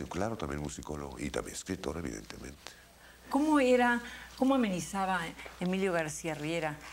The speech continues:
Speaker 2: esas reuniones del Tirol?
Speaker 1: Eh, Emilio, Emilio y todos. Nos íbamos todos en grupo al, al Tirol, y estaba al Tirol o al Perro Andaluz, y estaba José de la Colina,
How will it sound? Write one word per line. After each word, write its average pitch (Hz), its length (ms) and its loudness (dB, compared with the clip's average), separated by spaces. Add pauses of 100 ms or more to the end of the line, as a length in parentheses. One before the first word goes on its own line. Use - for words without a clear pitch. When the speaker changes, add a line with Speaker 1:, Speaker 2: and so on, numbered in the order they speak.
(160)
Speaker 2:
esas 170 280 -6
reuniones 151 520 -2
del 147 140 -6
Tirol? 147 320 -2 (840)
Speaker 1:
Eh, 80 260 -2
Emilio, 95 400 2
Emilio 101 260 4
y - 40 0
todos. - 720 0 (500)
Nos 85 180 0
íbamos 87 300 2
todos 80 300 2
en 90 100 -4
grupo 85 320 0
al, 85 220 -2
al 58 180 -8
Tirol, 71 460 -4
y 67 140 -6
estaba 64 440 -4
al 60 80 -6
Tirol 64 400 -2
o 67 40 0
al 55 100 -4
Perro 64 240 -4
Andaluz, 67 720 -8 (960)
y 65 80 -8
estaba 64 360 -2
José 64 260 -8
de 62 80 -4
la 64 100 -6
Colina, 58 480 -8